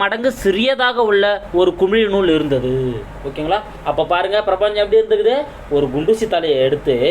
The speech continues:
அந்த தலையை விட ஆயிரக்கணக்கான மடங்கு சிறியதா உள்ள ஒரு குமிழி.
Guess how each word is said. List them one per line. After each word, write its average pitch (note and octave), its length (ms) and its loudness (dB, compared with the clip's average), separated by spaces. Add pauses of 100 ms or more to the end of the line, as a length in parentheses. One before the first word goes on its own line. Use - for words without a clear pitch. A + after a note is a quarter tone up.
(220)
அந்த D3 240 0
தலையை E3+ 240 2
விட G#3+ 120 0 (440)
ஆயிரக்கணக்கான G#3 800 -2
மடங்கு A#3+ 320 0
சிறியதா A#3 420 0
உள்ள G#3+ 200 2
ஒரு F#3 120 -4
குமிழி. G3 240 2